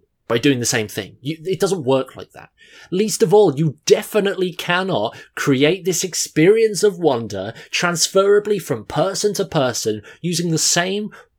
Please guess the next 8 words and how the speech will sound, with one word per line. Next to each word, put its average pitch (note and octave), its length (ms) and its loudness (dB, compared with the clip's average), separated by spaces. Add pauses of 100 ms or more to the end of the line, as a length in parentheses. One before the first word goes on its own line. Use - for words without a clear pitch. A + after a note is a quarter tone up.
(180)
process F#3 480 0
or D3+ 80 -2
the C3 60 -2
same F3+ 320 -4
means C#3 320 -4
every E3+ 240 0
single F#3 260 -2
time, A2 480 -4